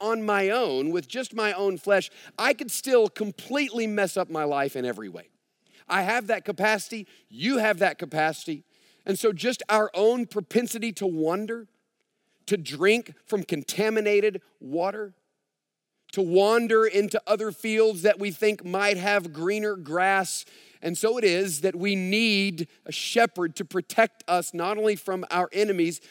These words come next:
but from ourselves, because at times we can be our worst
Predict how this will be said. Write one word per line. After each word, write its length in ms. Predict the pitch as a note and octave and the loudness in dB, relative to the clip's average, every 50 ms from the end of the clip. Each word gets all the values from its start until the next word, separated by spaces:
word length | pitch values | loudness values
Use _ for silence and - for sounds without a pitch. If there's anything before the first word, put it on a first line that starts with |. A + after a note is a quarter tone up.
| _ - | _ -10
but 160 | F#3 F3+ F3+ | -10 -10 -8
from 240 | - - F#3+ F#3 F3+ | -4 -4 -2 -2 -2
ourselves, 920 | - D3 E3+ E3 D3+ D3 - - - A3+ A3+ A3 G3+ F#3 F3+ E3 D#3+ D#3 - - - - | -4 -4 -2 -2 -2 -4 -4 -2 2 4 4 6 6 4 2 0 -4 -10 -16 -20 -14 -8
because 260 | - F#3+ G3 F#3 C#3+ | -4 -2 -2 0 -2
at 100 | A#2 - | -2 -4
times 460 | - E3 G3 G#3 G#3 G#3 G#3 G3+ D#3 | -4 -4 -2 0 2 2 0 0 -2
we 260 | E3 D#3 G3 G#3+ G#3+ G3 | -4 -4 -4 -4 -4 -4
can 320 | - - G#3 G#3 G3+ G3+ | -2 2 2 2 2 0
be 280 | E3 G3 G#3+ G#3+ A3 - - | -2 -4 -4 -4 -4 -6 -6
our 240 | - F3 F#3 F#3+ F#3+ | -6 -4 -4 -2 -2
worst 460 | F#3 E3+ F#3+ G3 F#3+ E3+ - - - | -4 -4 -4 -4 -6 -6 -8 -16 -20